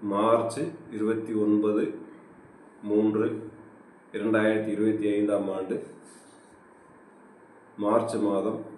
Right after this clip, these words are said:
மீன ராசிக்கு பெயர்ச்சியாகிறார் சனி பகவான். அப்ப இந்த மீன ராசிக்காரர்கள் எப்படியெல்லாம் இருக்க வேண்டும்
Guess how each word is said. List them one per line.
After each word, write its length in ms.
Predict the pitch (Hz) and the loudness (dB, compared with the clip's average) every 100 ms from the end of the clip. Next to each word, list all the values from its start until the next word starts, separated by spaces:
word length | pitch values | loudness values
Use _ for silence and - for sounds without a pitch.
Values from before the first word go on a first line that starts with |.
| - - - - - - - | -20 -20 -20 -20 -20 -20 -2
மீன 260 | 107 120 120 | 2 4 4
ராசிக்கு 680 | 110 104 104 104 - 123 - - - - - - - | 2 0 -2 -8 -8 -10 -12 -16 -20 -20 -20 -10 0
பெயர்ச்சியாகிறார் 1120 | 107 113 110 - 104 98 95 92 95 95 95 - - - - | 4 4 0 -4 -2 -2 -2 -4 -4 -4 -8 -14 -20 -20 -14
சனி 280 | - 101 | -6 -4
பகவான். 500 | 98 90 92 87 - - - - - - - - - - - - - - - - - | -2 -4 -6 -8 -10 -14 -20 -20 -20 -20 -20 -20 -20 -20 -20 -20 -20 -20 -20 -20 -6
அப்ப 220 | 110 120 | 2 4
இந்த 280 | 113 107 120 | 4 4 4
மீன 340 | 151 160 156 | 6 8 8
ராசிக்காரர்கள் 1160 | 151 143 139 127 127 - 117 113 113 113 113 113 - - - - - - - - - - - | 8 6 2 -2 -8 0 2 4 2 2 0 -6 -12 -18 -18 -20 -20 -20 -20 -20 -20 -16 -4
எப்படியெல்லாம் 840 | 107 - 131 120 110 104 110 110 - - - - - - - - - - - | -4 -2 0 2 2 2 2 -2 -6 -12 -18 -20 -20 -20 -20 -20 -20 -20 -6
இருக்க 300 | 107 113 117 | -2 0 0
வேண்டும் 420 | 101 98 107 110 | 0 0 -2 -4